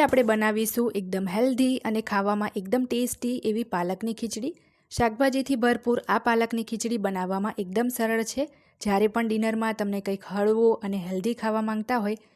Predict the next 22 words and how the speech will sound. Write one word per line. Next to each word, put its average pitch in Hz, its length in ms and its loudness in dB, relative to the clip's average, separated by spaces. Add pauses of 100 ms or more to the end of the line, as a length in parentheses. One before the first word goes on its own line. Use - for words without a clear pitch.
(140)
ત્યારે 202 260 0
આ 226 220 0
ખીચડીની 247 480 0
રેસીપી 240 440 -4
ચોક્કસથી 190 540 -4
ટ્રાય 202 240 0
કરજો. 208 320 -2 (380)
એકવાર 262 340 2
ખાશો 254 420 0
તો 214 160 2
વારંવાર 202 420 0 (120)
ખાવાનું 214 360 -2
મન 214 200 -4
થાય 233 240 -4
એવી 190 180 -6
ટેસ્ટી 233 480 -2
આ 226 80 -6
ખીચડી 214 400 -2
છે. - 180 -6 (300)
તો 190 200 -4
ચલો 190 340 0
એને 254 120 -2